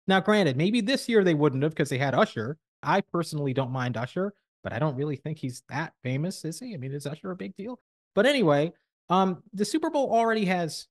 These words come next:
that element. So I, I, to me, uh, I, I cannot see that being a, a tremendously significant factor.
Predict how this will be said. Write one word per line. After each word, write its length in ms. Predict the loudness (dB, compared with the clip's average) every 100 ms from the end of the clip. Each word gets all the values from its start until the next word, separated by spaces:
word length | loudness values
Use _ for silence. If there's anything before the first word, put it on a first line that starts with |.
| _
that 180 | -4 -2
element. 340 | -2 -4 -10 -20 _ _ _ _
So 180 | 2 4
I, 280 | 6 4 4
I, 60 | 2 0 -12
to 120 | 0 4
me, 520 | 4 2 -2 -6 -14 -10
uh, 120 | -8 -8 -14 _ _ -2
I, 160 | 0 0 -2
I 100 | 0
cannot 380 | 0 0 -2
see 260 | -2 2 4
that 280 | 6 4 2
being 260 | 2 2
a, 400 | 0 -2 -4 -4
a 60 | -6
tremendously 760 | -4 0 0 -2 -2 -2 0 0
significant 540 | -4 -4 -6 -10 -10
factor. 320 | -10 -12 -16